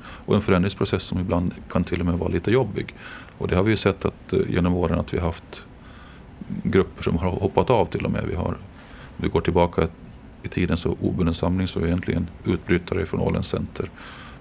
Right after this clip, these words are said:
Och samma sak är ju de som bildade Ålands Framtid för några år sedan. Det är också personer som inte har känt sig riktigt nöjd med den politik som Centern fört när det gäller, eh, självstyrelsepolitiken. De skulle,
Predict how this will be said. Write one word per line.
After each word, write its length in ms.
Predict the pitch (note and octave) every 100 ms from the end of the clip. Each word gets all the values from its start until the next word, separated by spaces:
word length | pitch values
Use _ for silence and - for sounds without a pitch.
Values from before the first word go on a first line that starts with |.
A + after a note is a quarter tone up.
| -
Och 100 | -
samma 200 | F2+ E2+
sak 280 | E2+ F2 -
är 40 |
ju 60 | E2+
de 180 | E2+ E2+
som 140 | F2+
bildade 300 | E2+ E2+ E2+
Ålands 260 | F2 E2+ -
Framtid 380 | G2+ F#2+ - -
för 100 | E2+
några 220 | - E2+
år 140 | -
sedan. 160 | - -
Det 60 |
är 60 | F2+
också 200 | - -
personer 480 | - - D#2+ E2 D#2+ - - - -
som 220 | - F2 - -
inte 220 | F2 E2
har 40 |
känt 240 | - E2 -
sig 120 | F#2
riktigt 280 | F#2 - -
nöjd 280 | E2 E2
med 100 | E2+
den 160 | D#2 F2 -
politik 400 | E2+ - - -
som 160 | E2 - - - -
Centern 380 | - G2 - -
fört 240 | F2 E2+
när 100 | -
det 100 | E2+
gäller, 240 | E2 E2 E2 - - - - -
eh, 240 | - -
självstyrelsepolitiken. 1000 | - G2 - - - - - - - -
De 140 | E2+
skulle, 280 | D#2+ - -